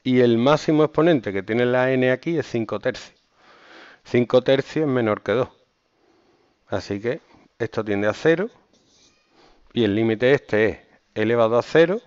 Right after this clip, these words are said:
Por tanto, tiende a uno. ¿Vale? Esto no hace falta hacerlo. Si tú lo puedes ver del tirón. Tú ves que n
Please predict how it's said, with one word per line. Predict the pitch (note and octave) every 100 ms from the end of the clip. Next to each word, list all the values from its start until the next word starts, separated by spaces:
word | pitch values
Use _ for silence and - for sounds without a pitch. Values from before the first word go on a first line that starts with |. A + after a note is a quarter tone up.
| _ _ _ _ _ _ _ _ _ _ _ _ _ _ _ _
Por | - -
tanto, | - G#2+ G2+ B2+
tiende | G2+ F#2 F2
a |
uno. | D2 B1 - _ _ _ _ _ _ _ - -
¿Vale? | C#3 A#3 - _ _ _ - _ - - _ _ _ _ _ _ _ _ _ - _ _ _ _ -
Esto | C3+ C#3+ - D#3+ A3 - _ _ _ _ - - _
no | A2 A#2+ C3+
hace | C3 A#2+
falta | B2 A#2+ A#2+
hacerlo. | - G#3+ A#2+ F#2
Si | - A#2
tú | G#2 A#2
lo | C3
puedes | E3 D3+ A#2
ver | A2+
del | G#2+ -
tirón. | B2+ F#3 G#2 _ _ _ _ _ _ - _
Tú | -
ves | A#2+ A2
que | - G#2 -
n | B2+ D3+ A#2 D#2+